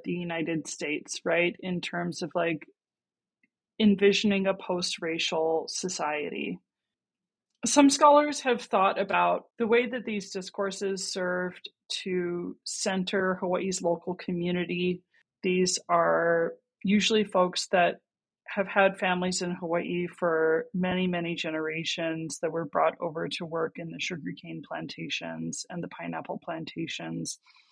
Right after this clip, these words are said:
and have come to see Hawaii as home. And a lot of Native Hawaiian people are also multiracial or multi-ethnic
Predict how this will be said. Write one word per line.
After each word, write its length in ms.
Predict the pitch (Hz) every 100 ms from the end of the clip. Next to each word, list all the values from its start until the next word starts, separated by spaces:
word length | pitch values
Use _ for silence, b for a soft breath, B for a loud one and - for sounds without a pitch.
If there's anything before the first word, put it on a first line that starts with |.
| B B B B B
and 100 | 196
have 160 | 190 -
come 260 | 196 185
to 100 | 185
see 260 | 185 190 170
Hawaii 580 | 170 160 160 170 165 156
as 160 | 160 - -
home. 460 | 160 156 156 160 - _ _ _ _ _ _ _ _ - -
And 560 | 208 196 196 196 185 - 202
a 60 |
lot 220 | 202 185
of 220 | 196 185 196
Native 280 | 175 175
Hawaiian 420 | - 170 170 170 175
people 640 | 220 208 196 190 185 180
are 180 | 185 175
also 720 | - 202 190 214 190 185 190 -
multiracial 1000 | 185 180 208 185 175 180 180 170 170 170
or 80 | 175 165
multi-ethnic 840 | 165 - - 180 - 170 170